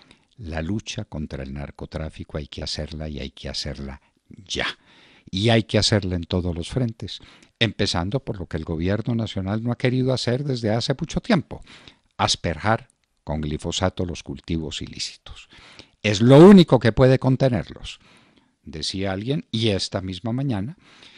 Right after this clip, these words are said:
que no valen de mucho esas erradicaciones forzosas porque vuelven a sembrar. Sí, pero es que uno va en avión con glifosato y los otros van a pie, y el avión gana la carrera.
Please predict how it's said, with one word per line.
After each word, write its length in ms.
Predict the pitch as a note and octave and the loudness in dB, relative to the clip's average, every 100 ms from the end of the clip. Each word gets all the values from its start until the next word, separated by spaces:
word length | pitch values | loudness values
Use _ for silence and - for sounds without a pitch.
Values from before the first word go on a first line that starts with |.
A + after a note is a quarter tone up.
| - _ | -20 _
que 380 | - F#2+ F#2+ D#2+ | -10 -4 -4 -4
no 300 | G2+ G#2 B2 | -2 0 2
valen 400 | B2 B2 B2+ A#2 | 2 2 2 0
de 120 | G2+ | -2
mucho 460 | F#2 A#2+ - B2+ A#2 - - - _ - | -2 -2 -2 -4 -4 -10 -20 -20 _ -4
esas 520 | A2 A#2+ - A2+ - | 0 0 0 -2 -2
erradicaciones 840 | F2+ F#2 F2+ F2+ F#2 F2+ A2 A#2 - | -6 -4 -6 -4 -6 -4 -2 -2 -4
forzosas 520 | G#2+ - A2+ A2 A#2+ | -6 -4 -4 -2 -4
porque 280 | - G2 G#2 | -6 -4 -2
vuelven 380 | G#2+ A#2 B2+ | 0 2 2
a 60 | B2 | 2
sembrar. 500 | A2+ A#2+ D3 A#2+ - _ | 2 2 4 4 0 _
Sí, 380 | - B2+ G#2+ - _ _ _ _ | -4 -2 -2 -6 _ _ _ _
pero 180 | E2 F2 | -6 -6
es 120 | - | -4
que 100 | G#2 | -2
uno 180 | G2 F#2 | -2 0
va 180 | F#2+ | 0
en 120 | F#2 E2+ | 0 -2
avión 340 | D2 E2+ F#2+ | -2 -2 -2
con 200 | - F#2 | -4 -6
glifosato 680 | D2+ E2 F2 - F2+ - D#2 - - - | -6 -4 -4 -4 -4 -6 -10 -14 -20 -6
y 100 | - | 0
los 220 | A2+ G#2 G2+ | 2 2 0
otros 320 | F2+ F2+ E2+ | -4 -4 -4
van 160 | E2 | -4
a 80 | D2 | -6
pie, 300 | - - - - - - - | -6 -6 -8 -12 -20 -20 -20
y 180 | - G2 | -6 0
el 120 | G#2+ | 0
avión 440 | F#2+ F2+ A2 A2+ - _ _ | 0 2 4 4 0 _ _
gana 400 | F2+ - A#2 F#2+ | -4 2 4 4
la 140 | F2 | 0
carrera. 460 | C#2+ D2+ - A#1+ - | -6 -8 -8 -12 -14